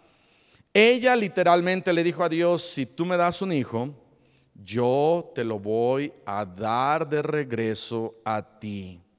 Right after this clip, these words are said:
¿Y sabes que Ana dio y cumplió ese voto y se lo dio a Dios? ¿Y sabes qué Dios hizo?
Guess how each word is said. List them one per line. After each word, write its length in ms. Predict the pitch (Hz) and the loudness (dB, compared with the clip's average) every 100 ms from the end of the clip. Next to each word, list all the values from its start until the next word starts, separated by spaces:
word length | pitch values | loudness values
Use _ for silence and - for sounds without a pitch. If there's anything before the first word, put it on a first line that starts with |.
| _ _ _ _ _ _ _ | _ _ _ _ _ _ _
¿Y 80 | 139 | -6
sabes 360 | - 220 277 - | -2 -2 -2 -4
que 280 | 180 160 - | 0 0 2
Ana 580 | 143 160 185 226 262 - 120 | 0 0 0 -2 -4 -8 -8
dio 720 | 120 123 131 151 185 208 - - _ _ _ _ _ - | -4 -2 0 0 0 -2 -8 -20 _ _ _ _ _ -12
y 140 | 139 | -8
cumplió 840 | 135 131 117 120 123 131 180 220 - _ _ _ _ _ _ _ - | -6 -8 -6 -4 -2 -2 -4 -8 -18 _ _ _ _ _ _ _ -6
ese 240 | 127 - | -4 -4
voto 580 | 151 127 127 147 175 - _ _ _ _ _ _ _ _ _ _ _ _ _ _ - | -2 -2 0 -4 -6 -10 _ _ _ _ _ _ _ _ _ _ _ _ _ _ -8
y 100 | 131 | -6
se 160 | - | -2
lo 140 | 127 120 | 0 0
dio 260 | 120 139 | 0 2
a 80 | 156 | 2
Dios? 560 | 117 113 123 165 - - | 0 -4 -6 -6 -12 -16
¿Y 60 | 120 | -8
sabes 240 | 196 240 | -6 -4
qué 100 | 240 | -2
Dios 200 | 226 - | -2 -2
hizo? 240 | 240 269 | -2 -4